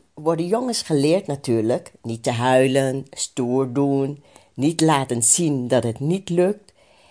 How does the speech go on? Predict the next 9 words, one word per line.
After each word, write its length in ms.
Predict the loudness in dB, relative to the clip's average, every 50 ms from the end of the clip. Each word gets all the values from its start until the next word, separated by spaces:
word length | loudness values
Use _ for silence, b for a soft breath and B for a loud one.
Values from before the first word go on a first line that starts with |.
| b b b
en 260 | -4 -2 -2 -2 -2
vooral 560 | -2 -2 -2 -2 0 0 2 4 4 4 4 4
je 200 | 2 0 0 0
niet 220 | 0 -2 -2 -4
te 100 | -4 -4
soft 560 | -2 2 2 4 4 4 2 -2 -10 -12 -10
of 120 | -6 -4 0
zachtaardig 760 | 0 2 0 0 -2 -4 -2 0 0 0 -2 -4 -8 -8 -12
opstellen. 540 | -12 -6 -6 -6 -4 -4 -8 -10 -10 -14